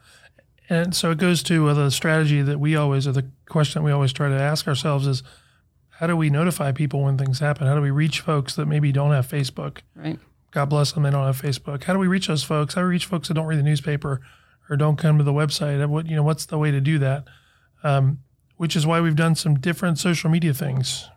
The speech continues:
Speaker 1: right? So talk about our new social media channels that we've done. We hired another intern to kinda help out.
Speaker 2: <laughs>
Speaker 1: We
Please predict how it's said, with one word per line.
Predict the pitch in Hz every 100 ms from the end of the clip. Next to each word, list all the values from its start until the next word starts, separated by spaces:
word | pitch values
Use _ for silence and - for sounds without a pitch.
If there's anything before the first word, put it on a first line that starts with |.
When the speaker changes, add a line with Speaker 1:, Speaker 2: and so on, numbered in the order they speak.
| -
Speaker 1:
right? | 156 170
So | - 160
talk | 147 170 170
about | 165 156
our | 151 147
new | 151 156
social | 135 165 156 147
media | 151 156
channels | 139 160 147 139
that | 147
we've | 147
done. | 147 147 143 139 _ _ _ _ _
We | 165
hired | 156 160
another | 151 156 151
intern | 156 156 160 156
to | 143
kinda | 160 143
help | 147 156
out. | 147 165
Speaker 2:
<laughs> |
Speaker 1:
We | 170